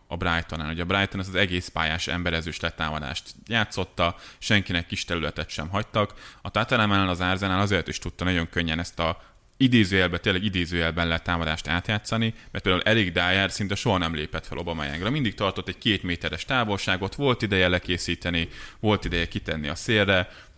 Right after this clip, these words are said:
az induló Smith Rowe-nak kipörgetni a labdát. Itt viszont gyakorlatilag minden egyes alkalommal, amikor ebből az emberezésből úgy próbált kiszakadni az Arsenal, hogy felpassz Aubameyangra, aki majd lekészíti, vagy megtartja.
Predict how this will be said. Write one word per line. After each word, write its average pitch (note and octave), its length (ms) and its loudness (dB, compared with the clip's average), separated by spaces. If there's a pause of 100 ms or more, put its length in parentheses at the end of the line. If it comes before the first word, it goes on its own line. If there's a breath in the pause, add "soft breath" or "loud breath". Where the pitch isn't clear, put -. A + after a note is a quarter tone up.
(160)
az F2+ 180 0
induló G#2 300 6
Smith F#2 300 -2
Rowe-nak C2+ 240 -4
kipörgetni A#2+ 580 6
a A2+ 80 8
labdát. A2+ 440 4 (260 loud breath)
Itt A#2+ 180 2
viszont A2+ 600 0
gyakorlatilag G2+ 640 0
minden A2 280 4
egyes F2 260 -4
alkalommal, G#2 520 0
amikor G2 220 -4
ebből F#2 160 -2
az F2+ 100 -2
emberezésből F#2 600 2
úgy G2 160 -2
próbált D#2+ 300 -2
kiszakadni F2 540 -4
az E2 140 -4
Arsenal, F2+ 340 0
hogy F2+ 120 -2
felpassz - 420 0
Aubameyangra, G2+ 500 2
aki G2 160 -2
majd E2+ 180 0
lekészíti, F2+ 640 -2
vagy E2 140 -4
megtartja. G#2 640 -2